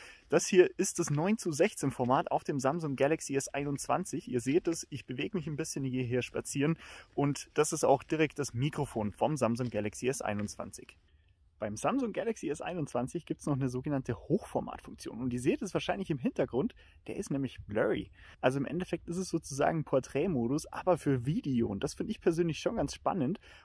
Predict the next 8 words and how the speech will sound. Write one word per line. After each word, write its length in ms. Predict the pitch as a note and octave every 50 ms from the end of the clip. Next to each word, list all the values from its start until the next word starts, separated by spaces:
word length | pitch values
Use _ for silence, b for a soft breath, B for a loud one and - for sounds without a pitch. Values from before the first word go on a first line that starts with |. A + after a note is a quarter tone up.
| b -
und 400 | D3 C#3+ D3+ D3+ - - - _ _ _ _ -
ja, 160 | G#2+ A2+ E3
es 120 | F#3+ E3 -
funktioniert 420 | - F#3 F3+ - C#3+ E3+ A3 -
eigentlich 240 | - A#2+ A#2+ - -
auch 160 | - A2 -
gut. 300 | - B2 A#2 - - b b b b b b b b -
Aber 420 | - B2 C3+ E3 F#3 F3 E3+ D#3+